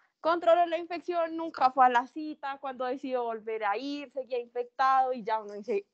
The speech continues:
bueno, güey, no te puedo volver a poner una prótesis, sino lo puedo dejar con la prótesis de revisión, como cuánto tiempo, ya definitivo, sí, o sea, más o menos.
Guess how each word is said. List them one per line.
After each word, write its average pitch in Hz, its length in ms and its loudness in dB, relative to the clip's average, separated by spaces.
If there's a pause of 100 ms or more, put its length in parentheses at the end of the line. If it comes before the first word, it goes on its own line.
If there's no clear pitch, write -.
(140)
bueno, 190 380 -4 (400)
güey, 220 160 2
no 240 160 4
te 247 120 6
puedo 277 180 6
volver 269 240 6
a 247 120 8
poner 240 260 -2
una 220 200 -2
prótesis, 240 500 -4
sino 247 340 0 (100)
lo 254 240 2
puedo 254 240 4
dejar 254 440 2
con 214 180 -8
la 220 120 -2
prótesis 214 460 -10
de 214 120 -6
revisión, 226 380 -4
como 196 280 -18 (160)
cuánto 196 460 4
tiempo, 214 840 2
ya 190 340 4
definitivo, 208 1040 -2 (580)
sí, - 260 -4
o 247 100 -8
sea, 233 120 0
más 214 180 -2
o 214 40 -4
menos. 202 280 -4